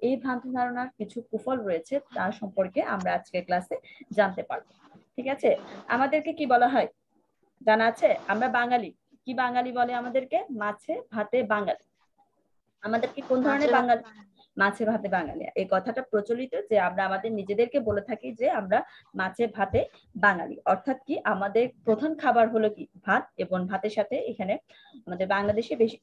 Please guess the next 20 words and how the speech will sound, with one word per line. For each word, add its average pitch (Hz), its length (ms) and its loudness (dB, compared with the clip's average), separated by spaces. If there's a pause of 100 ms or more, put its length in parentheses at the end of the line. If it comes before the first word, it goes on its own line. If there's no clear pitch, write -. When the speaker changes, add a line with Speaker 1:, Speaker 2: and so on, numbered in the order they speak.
(160)
Speaker 1:
মানে 254 160 0
কি 269 100 -6
পাওয়া 240 200 6
যায়? - 240 -4
মাছ, 190 240 2
বিভিন্ন 277 340 0
ধরনের 247 360 -2
মাছ 202 280 -2 (120)
পাওয়া 214 180 8
যায়, 226 140 0
যার 196 180 2
কারণে, 190 360 0
এবং 190 240 -4
আমরা 190 320 -2 (300)
অনেকটা 196 300 -4
বেশি 208 280 -4
মাছ 202 280 -4
খেতে 233 220 -4
পছন্দ 226 420 0
করি, 233 260 0